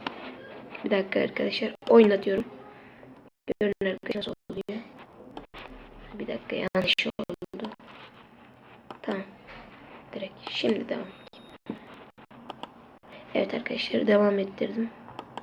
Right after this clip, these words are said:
Tabii internetsiz bir yerde olduğum için mobilden bağlanıyorum. Şimdi fena felç kaldı.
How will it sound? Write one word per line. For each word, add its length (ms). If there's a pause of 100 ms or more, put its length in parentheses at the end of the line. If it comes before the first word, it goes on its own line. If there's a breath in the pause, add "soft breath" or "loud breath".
(680)
Tabii 260
internetsiz 600
bir 60
yerde 220
olduğum 300
için 320 (1400)
mobilden 580
bağlanıyorum. 520 (3500)
Şimdi 320
fena 560
felç 360
kaldı. 340